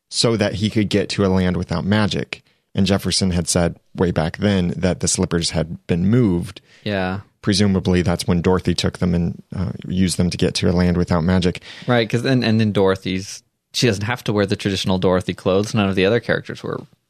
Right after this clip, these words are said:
Speaker 2: traditional to start out with.
Speaker 1: Yeah, that's true. Once Upon a Time does not take a traditional approach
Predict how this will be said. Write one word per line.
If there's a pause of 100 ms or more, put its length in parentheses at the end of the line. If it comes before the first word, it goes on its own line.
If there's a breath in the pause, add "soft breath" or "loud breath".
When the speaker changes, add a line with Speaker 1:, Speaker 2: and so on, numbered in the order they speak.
Speaker 2:
traditional
to
start
out
with. (260)
Speaker 1:
Yeah, (360)
that's
true. (120)
Once
Upon
a
Time
does
not
take (160)
a
traditional
approach